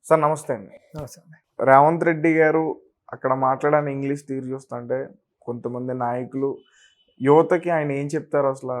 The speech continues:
Speaker 1: ఆయన మాట్లాడిన తీరు నా-, అలా ఉంది ముఖ్యంగా అని చెప్పేసి పదహారు, పద్నాలుగు నుంచి పదహారు సంవత్సరాలలోపు, ఆ,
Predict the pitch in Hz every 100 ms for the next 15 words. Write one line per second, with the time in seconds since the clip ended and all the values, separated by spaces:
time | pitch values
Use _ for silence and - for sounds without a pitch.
0 | 110 _ _ _ _ _ _ _ - 120
1 | 127 120 120 139 143 139 139 131 117 -
2 | - 127 139 147 147 143 127 - _ _
3 | - 127 127 143 143 139 135 - 127 127
4 | 127 127 127 139 120 147 _ _ _ _
5 | - 147 156 175 180 180 - 151 139 170
6 | 175 180 180 180 202 190 151 160 160 170
7 | 160 175 165 160 147 165 151 - - -
8 | 127 123 120